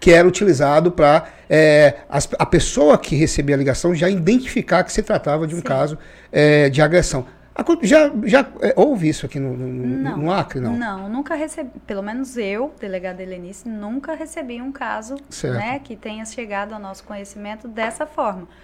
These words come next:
Speaker 2: Mas eu soube de um caso lá nos Estados Unidos que a moça ligou e o atendente da pizzaria conseguiu,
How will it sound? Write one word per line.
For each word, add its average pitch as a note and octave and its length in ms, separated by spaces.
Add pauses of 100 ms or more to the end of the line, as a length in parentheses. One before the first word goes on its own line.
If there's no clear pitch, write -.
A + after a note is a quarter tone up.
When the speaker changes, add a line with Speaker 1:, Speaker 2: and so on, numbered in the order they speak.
(200)
Speaker 2:
Mas G3 160
eu G#3 80
soube A#3 480
de G#3 100
um G3+ 80
caso F#3+ 340
lá F3+ 200
nos G#3 240
Estados G3 340
Unidos A#3+ 400
que B3 220
a A3 100
moça G#3 300
ligou A#3+ 400
e D#4+ 120
o D4 80
atendente D4 560
da C#4 120
pizzaria B3+ 520
conseguiu, F4+ 720